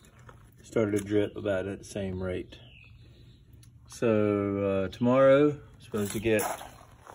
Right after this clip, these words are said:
my, uh, two fifty-four inch extensions. So we can go another hundred and eight inches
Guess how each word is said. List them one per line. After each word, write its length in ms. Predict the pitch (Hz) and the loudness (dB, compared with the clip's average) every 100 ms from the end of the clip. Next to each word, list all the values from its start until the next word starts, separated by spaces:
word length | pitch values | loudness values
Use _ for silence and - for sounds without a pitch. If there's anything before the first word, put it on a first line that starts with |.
| - - - - - - - - - - - | -14 -14 -14 -16 -18 -20 -18 -12 -10 -10 -6
my, 280 | - 110 107 | 0 2 4
uh, 500 | 104 104 101 98 98 92 | 6 4 4 4 2 0
two 400 | - 135 127 123 117 - | 4 4 6 4 0 2
fifty-four 600 | 135 - 120 143 139 131 | 4 4 2 6 8 8
inch 240 | 127 123 | 6 2
extensions. 720 | - - 135 131 147 143 - - - - - - - - - - - - - - - | -4 2 2 2 0 -2 -6 -16 -20 -16 -10 -10 -10 -10 -6 -6 -6 -8 -8 -8 -4
So 260 | - 110 107 | 2 4 4
we 80 | 107 | 4
can 160 | - | 0
go 160 | 110 113 | 2 4
another 300 | 110 113 107 | 4 2 2
hundred 340 | 117 117 113 | 0 0 0
and 100 | 110 | 2
eight 200 | 113 117 | 2 4
inches 560 | 113 117 - 120 - | 2 0 -2 -8 -10